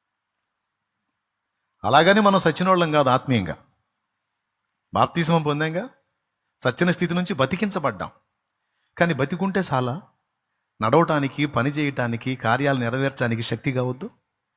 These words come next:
ఇప్పుడు టీబీ పేషెంట్ ఉన్నాడు. టీబీ పేషెంట్ బతికే ఉంటాడు,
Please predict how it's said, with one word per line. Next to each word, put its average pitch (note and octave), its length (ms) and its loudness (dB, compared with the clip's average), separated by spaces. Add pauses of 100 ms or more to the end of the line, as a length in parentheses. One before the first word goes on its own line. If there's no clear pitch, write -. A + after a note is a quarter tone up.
(600)
ఇప్పుడు D#3 200 0
టీబీ D3+ 360 -2
పేషెంట్ A2+ 440 -2
ఉన్నాడు. D2+ 320 -10 (1160)
టీబీ D#3 220 2
పేషెంట్ F3 380 0
బతికే B2+ 320 -2
ఉంటాడు, C#3+ 360 -6